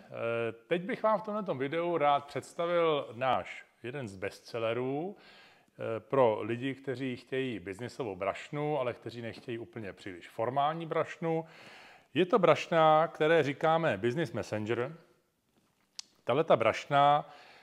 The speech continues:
konkrétně je v patnáctipalcovém provedení. Eh, tohleto je brašna, kterou všichni trendsettři od Louis Vuittona přes Dunhill až po Pradu, prostě všichni,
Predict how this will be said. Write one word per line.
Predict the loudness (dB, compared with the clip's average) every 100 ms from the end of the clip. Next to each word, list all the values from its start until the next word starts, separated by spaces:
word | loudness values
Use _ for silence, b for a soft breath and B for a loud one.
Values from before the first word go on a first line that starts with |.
| B
konkrétně | -2 -2 2 4 4 0 0
je | 0
v | 0
patnáctipalcovém | 0 2 2 2 0 2 2 2 0 -2
provedení. | -4 -4 -2 -2 -2 -2 -2 -4 -8 B B B B
Eh, | -4 -2 0 0 -2 -4
tohleto | -2 2 4 4 4
je |
brašna, | 4 0 2 2
kterou | 4 4 4 4
všichni | 2 -2 -6 -2 -4
trendsettři | 0 0 0 -4 -6 -2 0
od | 0 -2
Louis | -2 -2
Vuittona | -2 -2 0 0 0
přes | -2 -2
Dunhill | 0 0 0 0 2 2 0 0
až | -2 -2 -8 -12 -14 -8
po | -8 -8 0
Pradu, | 2 4 2 -2 -6
prostě | -14 -12 -14
všichni, | -14 -14 -10 -8